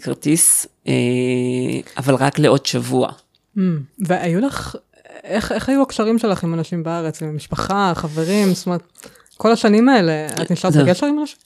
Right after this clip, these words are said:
Speaker 1: אז זהו, אז אני, המזל, אה, שוב, במסגרת המזל שהיה לי, אני לעולם לא ניתקתי קשר עם המשפחה.
Speaker 2: מהמם.
Speaker 1: נשארתי בקשר מאוד מאוד טוב, עם אמא שלי במיוחד, עם האחים שלי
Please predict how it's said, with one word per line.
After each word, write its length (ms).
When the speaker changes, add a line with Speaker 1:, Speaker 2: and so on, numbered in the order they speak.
Speaker 1:
אז 180
זהו, 180
אז 200
אני, 500
המזל, 580
אה, 40
שוב, 380
במסגרת 640
המזל 480
שהיה 480
לי, 360
אני 840
לעולם 380
לא 100
ניתקתי 360
קשר 300
עם 100
המשפחה. 520
Speaker 2:
מהמם. 280
Speaker 1:
נשארתי 800
בקשר 360
מאוד 240
מאוד 180
טוב, 300
עם 100
אמא 180
שלי 240
במיוחד, 560
עם 180
האחים 360
שלי 540